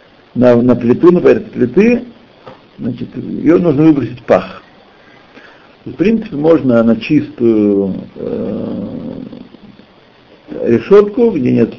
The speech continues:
следов еды, ставить сухую кастрюлю или сковородку и в ней, э, и в ней готовить.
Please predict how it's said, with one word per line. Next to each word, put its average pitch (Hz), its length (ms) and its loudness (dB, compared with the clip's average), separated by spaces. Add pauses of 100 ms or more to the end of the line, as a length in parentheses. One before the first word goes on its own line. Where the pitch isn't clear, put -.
(280)
следов 113 220 -2
еды, 131 460 0 (460)
ставить 131 340 2
сухую 123 320 -2
кастрюлю 117 460 0
или 104 140 -4
сковородку 180 460 0
и 117 120 -2
в 113 80 -6
ней, 143 340 -4
э, 117 480 -8 (720)
и 101 80 -6
в - 100 -6
ней 67 600 0 (960)
готовить. 98 420 2